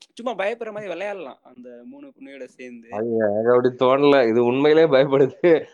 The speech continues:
Speaker 2: ஆனா அது அந்த மொமெண்ட்டுக்கானது. அது பட்டுன்னு பயப்படுது. Maybe நான் தூக்க கலக்கத்துல இருந்து எழுப்பி கொண்டு போய் விடும்போது அந்த ஷாக்ல நி-, என்ன பண்றதுன்னு புரியாம நிக்குதோ என்னமோ.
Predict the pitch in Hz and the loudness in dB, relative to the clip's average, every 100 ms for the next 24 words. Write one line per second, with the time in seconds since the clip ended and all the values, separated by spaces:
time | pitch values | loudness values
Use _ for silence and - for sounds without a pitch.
0 | _ 147 202 240 254 143 151 156 160 156 | _ 0 0 0 0 0 0 0 2 2
1 | 147 143 147 175 220 214 190 147 120 110 | 2 0 -2 0 -2 -2 -4 -2 -2 -2
2 | 107 117 120 151 160 180 175 147 131 123 | -2 -4 -2 -2 -2 -4 -4 -2 -2 -2
3 | 117 110 110 107 113 110 110 117 135 151 | -2 -2 -4 -2 -2 -2 -4 -4 -4 -4
4 | 147 131 123 120 185 185 151 143 135 127 | -2 -2 -2 0 0 0 0 0 -2 -6
5 | 123 123 143 156 147 127 120 113 120 120 | -4 -2 -2 -4 -6 -4 -4 -4 -2 -2
6 | 117 113 113 113 110 113 107 104 101 98 | -2 -2 -4 -2 -2 -2 -2 -2 -4 0
7 | 120 127 120 110 107 - _ - 113 139 | 0 0 -2 -4 -6 -12 _ -6 -2 0
8 | 131 123 117 117 110 110 110 110 107 104 | 0 0 0 -2 -4 -2 0 0 0 -4
9 | 95 104 107 107 98 98 95 95 98 95 | -6 -2 0 2 2 2 0 -4 -6 -8
10 | - | -10